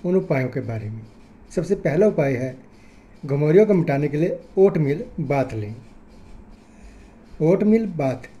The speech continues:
या दलिया से स्नान करना स्किन के लिए लाभदायक होता है।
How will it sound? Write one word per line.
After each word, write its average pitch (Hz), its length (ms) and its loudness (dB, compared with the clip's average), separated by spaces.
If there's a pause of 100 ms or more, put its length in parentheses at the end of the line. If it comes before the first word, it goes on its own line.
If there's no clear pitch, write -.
(220)
या 180 140 4
दलिया 156 340 2
से 160 100 -2
स्नान 147 300 -2
करना 151 300 -2
स्किन 190 260 -2
के 185 120 -4
लिए 185 80 0
लाभदायक 143 520 -2
होता 127 240 -6
है। 123 180 -10